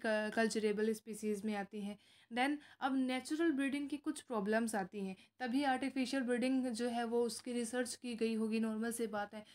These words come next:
तो कौन सी है, जैसे कि eggs of different types of fishes are obtained, out of which some may give rise to predatory fishes which would lower the final product। Basically क्या है, एक नेचुरल पॉन्ड है जिसमें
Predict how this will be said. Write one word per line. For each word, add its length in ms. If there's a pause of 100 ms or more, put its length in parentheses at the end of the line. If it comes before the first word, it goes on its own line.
(120)
तो 80
कौन 260
सी 160
है, 140
जैसे 280
कि 220 (320)
eggs 240
of 120
different 580
types 280
of 60 (140)
fishes 240
are 180
obtained, 500 (380)
out 260
of 120 (140)
which 180 (440)
some 240
may 220
give 160
rise 300
to 140 (160)
predatory 520
fishes 300
which 420
would 200
lower 340
the 140
final 380 (100)
product। 180 (380)
Basically 500
क्या 140
है, 240
एक 100
नेचुरल 360
पॉन्ड 380
है 100
जिसमें 380